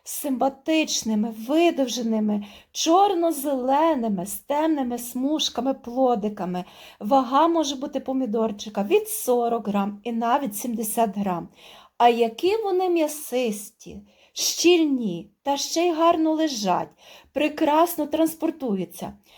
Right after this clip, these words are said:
дуже мають приємний вигляд, надзвичайно чудовий смак, чудовий як для ринку, так само і для консервації. Отож, вирощуйте і будете задоволені від цього сорту.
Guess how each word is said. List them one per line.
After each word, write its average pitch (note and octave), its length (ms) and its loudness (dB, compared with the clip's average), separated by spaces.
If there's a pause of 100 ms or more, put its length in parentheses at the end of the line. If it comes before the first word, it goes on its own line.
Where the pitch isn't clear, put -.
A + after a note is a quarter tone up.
(160)
дуже C4 480 2
мають B3 440 0
приємний A3+ 720 2 (100)
вигляд, D#4 480 2 (360)
надзвичайно C#4+ 1000 2 (260)
чудовий G#3+ 560 0
смак, F4 720 2 (300)
чудовий C#4 600 -2
як D4+ 280 0
для G#3+ 220 0
ринку, F#4 380 -4
так F3 260 -12
само F#4 540 0
і A4 200 2
для D4 140 -2
консервації. F#3 1120 -2 (280)
Отож, C4 460 -2
вирощуйте D#4+ 1000 0 (100)
і A#3+ 100 -6
будете C4+ 420 -4
задоволені A#3 840 0
від G#3+ 260 -6
цього A#3+ 400 0
сорту. G#3+ 720 -2